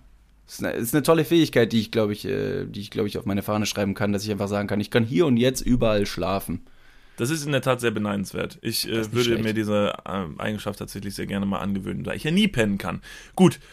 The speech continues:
Speaker 2: äh, kommen wir aber jetzt zum Jahr zweitausendneunzehn, um da
Speaker 1: Genau.
Speaker 2: anzuknüpfen, denn wir machen ja heute ein bisschen Jahresrückblick, wir wollen mal ein bisschen Revue passieren lassen, was so abging.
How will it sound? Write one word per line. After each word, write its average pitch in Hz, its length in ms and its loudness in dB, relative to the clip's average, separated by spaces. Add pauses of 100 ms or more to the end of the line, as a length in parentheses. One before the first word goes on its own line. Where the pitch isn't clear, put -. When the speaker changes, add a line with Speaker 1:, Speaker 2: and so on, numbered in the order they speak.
(200)
Speaker 2:
äh, 139 220 8
kommen 208 320 2
wir 165 100 8
aber 143 100 4
jetzt 143 260 4
zum 147 140 0
Jahr 120 300 4 (200)
zweitausendneunzehn, 147 1900 -2 (360)
um 120 120 -4
da 107 80 2
Speaker 1:
Genau. 127 160 6
Speaker 2:
anzuknüpfen, 104 560 -2
denn 127 140 -2
wir 127 60 -4
machen 147 200 -2
ja 139 80 -2
heute 139 180 -2
ein 120 80 -4
bisschen 120 220 -6
Jahresrückblick, 135 680 -6
wir 113 100 -8
wollen 113 140 -2
mal 110 100 -4
ein 110 60 -4
bisschen 107 180 -6
Revue 104 260 -4
passieren 131 400 -4
lassen, 117 260 -4
was 110 140 -2
so - 140 -6
abging. 196 380 0